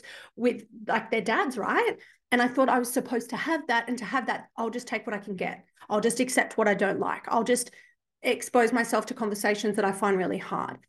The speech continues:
I'll just allow this energy to be fe-, felt in my body. And that's okay because that's all I've got. That's the only option I have, right? And until I completely honored myself and stepped into my power by honoring my own boundary,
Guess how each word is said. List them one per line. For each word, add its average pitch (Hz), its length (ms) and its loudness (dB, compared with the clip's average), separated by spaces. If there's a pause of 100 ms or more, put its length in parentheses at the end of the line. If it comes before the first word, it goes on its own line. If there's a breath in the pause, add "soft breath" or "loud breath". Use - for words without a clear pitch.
(160)
I'll 214 160 4
just 226 200 4
allow 220 280 6
this 214 220 0
energy 226 540 4
to 233 120 -2
be 214 180 -2
fe-, 220 360 -2 (100)
felt 240 240 2
in 214 80 0
my 202 140 -2
body. 233 560 -2 (520 loud breath)
And 208 160 2
that's - 220 0
okay 254 300 2
because 196 320 0
that's - 260 0
all 208 140 4
I've 196 120 0
got. 185 160 0
That's 175 180 -4
the 202 100 0
only 196 160 2
option 190 300 -2
I 170 80 -2
have, 165 300 -4
right? - 360 -4 (400 soft breath)
And 226 100 4
until 240 220 2
I 269 80 -2
completely 269 420 0 (100)
honored 233 320 0
myself 220 680 -2 (260 soft breath)
and 214 120 -2
stepped - 280 -2
into 220 160 -2
my 220 120 -2
power 220 220 -4
by 208 80 4
honoring 208 340 0
my 202 160 0
own 202 300 -2
boundary, 202 560 0